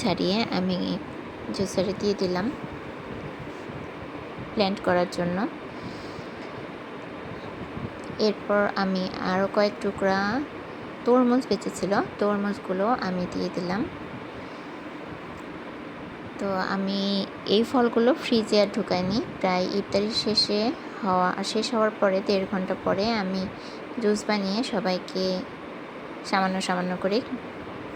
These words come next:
খাইয়ে দিয়েছিলাম, যাতে ফলগুলো ওয়েস্ট না হয়। ফ্রিজে রাখলে স্বাদটা নষ্ট হয়ে যায়। তো কয়েক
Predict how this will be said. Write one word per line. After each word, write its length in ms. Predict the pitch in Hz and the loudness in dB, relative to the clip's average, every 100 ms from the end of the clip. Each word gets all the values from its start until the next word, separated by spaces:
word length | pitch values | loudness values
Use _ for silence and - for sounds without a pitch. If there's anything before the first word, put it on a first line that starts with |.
| - - - - - - - - | -10 -10 -10 -10 -10 -10 -8 0
খাইয়ে 280 | 185 180 180 | 2 4 2
দিয়েছিলাম, 480 | 185 185 - 202 202 349 277 208 | 0 -2 -2 -2 0 0 0 0
যাতে 280 | 175 - 175 - - - - - - - | 0 2 0 -2 -10 -10 -10 -10 -10 0
ফলগুলো 440 | 196 185 - 190 202 | 4 4 2 0 2
ওয়েস্ট 260 | 214 208 - - 185 | 4 2 0 -4 -2
না 80 | 185 202 | 0 0
হয়। 200 | 175 226 - - - - - - - | 0 -2 -4 -12 -12 -12 -12 -12 -6
ফ্রিজে 280 | - 226 214 202 | 0 2 4 2
রাখলে 240 | 202 208 196 | 2 0 0
স্বাদটা 360 | 175 180 - 185 190 | 0 0 0 0 2
নষ্ট 200 | 196 - 190 | -2 0 2
হয়ে 160 | 214 175 180 | 4 2 2
যায়। 180 | 185 330 - - - - - - - - - - | 0 -2 -8 -12 -10 -10 -10 -10 -10 -10 -10 -6
তো 60 | - 196 | 0 4
কয়েক 180 | 190 190 | 4 4